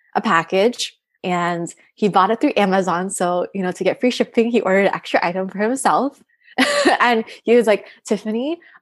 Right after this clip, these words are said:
I ordered something for you, but there's this book that's actually for me. So if you could just keep it, that'd be great." When the package arrived, I totally forgot that he said that. And I don't remember what the other thing was that he got me, but, like,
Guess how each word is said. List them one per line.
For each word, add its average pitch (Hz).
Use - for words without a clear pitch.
I 208
ordered 208
something 233
for 240
you, 208
but 190
there's 196
this 196
book 285
that's 170
actually 190
for 196
me. 196
So 196
if 170
you 196
could 190
just 185
keep 190
it, -
that'd 170
be 160
great." 190
When 185
the 190
package 185
arrived, 180
I 175
totally 185
forgot 185
that 175
he 202
said 185
that. 269
And 185
I 254
don't 427
remember 349
what 359
the -
other 247
thing 311
was 320
that 277
he 294
got 294
me, 320
but, 233
like, 226